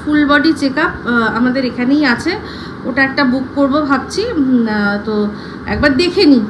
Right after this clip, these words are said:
কী হয়েছে না হয়েছে, বলা যাচ্ছে না আজকাল যা দেখছি এদিক ওদিক।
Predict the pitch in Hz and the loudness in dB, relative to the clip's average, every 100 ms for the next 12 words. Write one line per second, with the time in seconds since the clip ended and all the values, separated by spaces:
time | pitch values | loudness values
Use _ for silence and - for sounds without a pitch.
0 | - - 285 262 254 302 294 285 285 339 | -4 -2 0 2 0 0 0 2 0 -2
1 | 233 226 247 247 285 277 220 - 262 269 | -2 -2 -4 -4 0 2 0 -2 -4 -2
2 | 262 247 233 226 - 285 240 247 262 320 | -2 -2 -4 -4 -2 -2 -2 -2 -2 -2